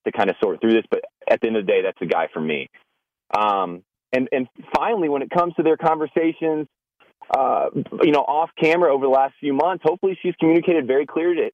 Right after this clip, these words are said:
clearly to him what it was like leading up to that moment. I know I had to, um, and, and, I, and it helped and it also hurt. It never made it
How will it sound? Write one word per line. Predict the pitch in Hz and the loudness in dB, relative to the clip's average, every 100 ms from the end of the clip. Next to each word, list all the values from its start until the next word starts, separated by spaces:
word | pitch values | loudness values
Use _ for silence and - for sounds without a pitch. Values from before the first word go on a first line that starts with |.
| _ | _
clearly | 180 196 180 | 0 2 2
to | 120 | 0
him | 113 110 113 113 _ _ _ _ _ _ _ | -2 -2 -2 -6 _ _ _ _ _ _ _
what | 113 151 | 2 2
it | 165 | 0
was | 143 | 0
like | 156 156 | 0 0
leading | 127 131 127 | -4 -2 -2
up | - | 0
to | 117 | -2
that | 101 | 0
moment. | 104 90 - | 0 0 0
I | 135 165 | 0 2
know | 170 | 2
I | 127 131 | 2 -2
had | 151 151 156 | -2 -4 -2
to, | 190 185 185 _ _ 120 | 2 2 2 _ _ 0
um, | 120 117 110 104 98 101 _ _ _ | 2 2 2 0 -6 -14 _ _ _
and, | 131 131 | 0 0
and, | 127 127 | 0 0
I, | - | 0
and | 127 | 0
it | 117 - | 0 0
helped | - 143 - | 2 2 2
and | 139 | -2
it | 127 | 0
also | 123 135 135 110 | 0 0 -2 0
hurt. | 120 143 - | 0 0 0
It | 127 | -2
never | 127 131 | 0 0
made | 127 127 | 0 0
it | 120 | 0